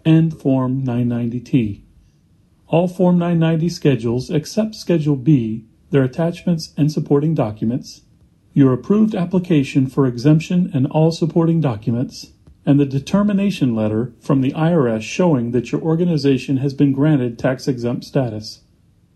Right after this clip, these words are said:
There are additional rules about what must be disclosed, how to provide documentation, and consequences for non-compliance.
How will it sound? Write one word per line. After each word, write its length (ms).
There 200
are 200
additional 560
rules 380
about 260
what 200
must 300
be 100
disclosed, 760
how 200
to 140
provide 440
documentation, 1040
and 180
consequences 880
for 180
non-compliance. 1040